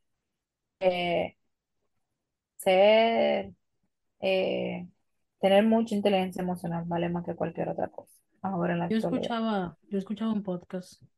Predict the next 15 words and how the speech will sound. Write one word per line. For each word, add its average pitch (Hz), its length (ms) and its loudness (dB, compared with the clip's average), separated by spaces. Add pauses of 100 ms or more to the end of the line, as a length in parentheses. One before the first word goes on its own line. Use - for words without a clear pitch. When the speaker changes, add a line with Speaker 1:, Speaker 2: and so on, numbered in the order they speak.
(260)
Speaker 2:
eh, 160 480 -8 (1200)
de 202 140 -4
Jorge 208 260 0
Chalhoup, 202 440 -4 (920)
un 208 80 -2
episodio 190 460 -2
de 175 40 -6
Jor-, 185 180 -6
de, 185 360 -6
del 185 240 -8
podcast 185 320 -8
de 185 60 -6
Jorge 202 180 -4
Chalhoup, 190 400 -8 (640)
donde 175 720 -2